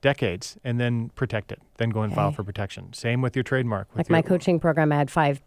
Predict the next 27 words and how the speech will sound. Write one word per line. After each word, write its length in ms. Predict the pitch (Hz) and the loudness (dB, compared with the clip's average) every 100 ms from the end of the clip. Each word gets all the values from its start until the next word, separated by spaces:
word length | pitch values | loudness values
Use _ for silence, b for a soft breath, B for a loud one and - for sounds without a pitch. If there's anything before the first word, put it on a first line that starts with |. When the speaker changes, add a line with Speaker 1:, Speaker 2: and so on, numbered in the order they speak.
| _ | _
Speaker 2:
you 80 | 170 | 0
know, 100 | 147 | 2
five 260 | - 160 147 | 4 2 4
years 300 | 175 139 143 | 2 2 0
before 180 | 123 | 4
Speaker 1:
Yeah. 100 | 117 | 4
Speaker 2:
I 120 | 131 135 | 4 2
did 160 | 151 | 0
mine. 340 | 139 117 - 170 | -2 -4 -4 0
Speaker 1:
Yeah, 180 | 120 120 | 2 2
because 320 | 101 117 131 | 0 0 0
Speaker 2:
Yeah. 60 | 135 | 0
Speaker 1:
y-, 60 | 165 | -4
because 240 | 143 123 | -2 0
you 60 | 120 | 0
get 160 | 120 | -2
common 300 | - 131 131 | 0 0 2
law 100 | 127 | 0
protection 480 | 123 127 120 117 131 | 0 -2 -2 -2 -2
and 100 | 113 | 0
it 20 | |
actually 280 | 117 - 151 | -2 -4 -10
gets 140 | - | -10
stronger 420 | - 120 120 110 98 | -8 -4 -2 -2 -4
during 180 | 98 | -4
that 160 | 95 90 | -6 -8
period. 320 | - 95 92 | -8 -10 -10